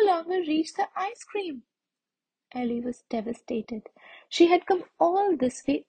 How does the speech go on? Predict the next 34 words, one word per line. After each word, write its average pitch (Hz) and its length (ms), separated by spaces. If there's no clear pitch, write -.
only 440 400
to 440 100
be 415 200
defeated 349 580
by 453 60
a 480 420
tiny 254 480
ice 427 240
cream 539 200
truck. 349 340
But - 180
then 233 260
she 339 280
remembered 403 500
what 349 220
her 359 120
mother 277 320
had 339 160
always 311 480
told 214 280
her. 196 260
"Life 233 500
is 320 160
full 403 240
of 403 80
surprises, 269 800
Ellie. 220 360
You 269 140
never 294 360
know 339 160
what's 262 380
around 226 420
the 247 60
corner." 196 480